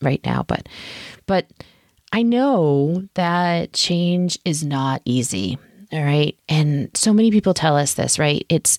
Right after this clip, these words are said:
it's so totally true. We have a routine every morning. People even tell you. As a matter of fact, everybody tells you that. "Oh, have a routine, and, and then you'll be, you know, it, life will get easier if you have a routine." But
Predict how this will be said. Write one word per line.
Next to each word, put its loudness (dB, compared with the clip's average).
it's -6
so 4
totally 0
true. 0
We 2
have 0
a 0
routine 2
every 2
morning. 0
People -2
even 0
tell 0
you. -2
As -2
a 2
matter 2
of -2
fact, -2
everybody 0
tells -2
you -2
that. -4
"Oh, 2
have 0
a 2
routine, 2
and, 0
and 2
then 2
you'll 0
be, 0
you -2
know, 0
it, -2
life 0
will 0
get -2
easier 0
if -2
you 2
have 0
a 2
routine." 0
But 2